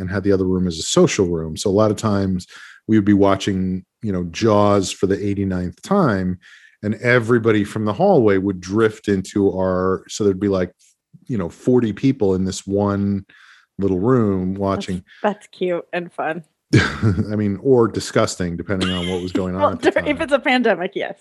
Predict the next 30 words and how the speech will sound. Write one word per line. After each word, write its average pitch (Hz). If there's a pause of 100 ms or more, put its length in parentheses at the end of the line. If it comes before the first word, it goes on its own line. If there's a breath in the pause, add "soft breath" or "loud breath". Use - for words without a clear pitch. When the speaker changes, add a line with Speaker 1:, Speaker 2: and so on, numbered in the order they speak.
Speaker 1:
Yeah. 104 (180)
Uh, 110 (500 loud breath)
but 139 (640)
anyway, 131 (800)
we're 156
talking 202
about 147
movies, 110
and 117
I 113
started, 123
you 131
know, 107
and, 117
and 123
so 131
I 123
s-, - (440 loud breath)
and 123
I 127
was 123
talking 165
about 131
going 123
back 113
to 120
L 139
A, 247
and 123
I'm, 123